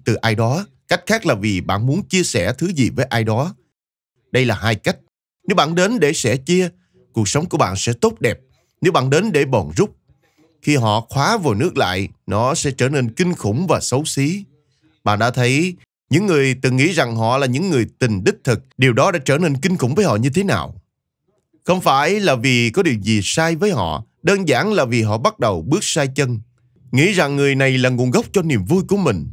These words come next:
Không, không, không. Sung sướng hay khổ đau, nguồn gốc là ở bên trong bạn.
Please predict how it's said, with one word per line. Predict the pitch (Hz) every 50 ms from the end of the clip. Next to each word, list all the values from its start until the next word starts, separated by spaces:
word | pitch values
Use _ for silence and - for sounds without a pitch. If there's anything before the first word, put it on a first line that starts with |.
| - _ _ _ _ _ _ _ _ _ _ _ _
Không, | - - 135 117
không, | - 127 110 95
không. | 90 - 113 107 87 82 80 85 - _ _ _ _ - - - -
Sung | - - 139 127 117
sướng | 104 - 135 147 202 202
hay | 180 151 131
khổ | - 98 117 160
đau, | 165 151 135 123
nguồn | 123 117 107 113 127 135
gốc | 131 - - 180
là | 139 104
ở | 131 170
bên | 202 196 175
trong | - 208 202 196 175
bạn. | 120 95 87 90